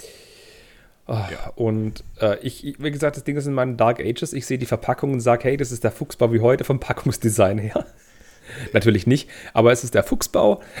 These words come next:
Speaker 1: Es sind ganz viele Flammen, die natürlich nicht im Set enthalten sind.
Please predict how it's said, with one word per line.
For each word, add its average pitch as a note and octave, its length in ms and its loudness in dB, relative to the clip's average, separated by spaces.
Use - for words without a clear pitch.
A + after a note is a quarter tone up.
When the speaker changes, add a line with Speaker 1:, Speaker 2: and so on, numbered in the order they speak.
Speaker 1:
Es A#2 240 4
sind B2+ 160 2
ganz C3 240 -2
viele B2+ 220 4
Flammen, C3+ 260 4
die C#3 80 0
natürlich B2 300 0
nicht B2+ 140 2
im B2 80 0
Set - 160 0
enthalten D3 440 2
sind. E3 280 2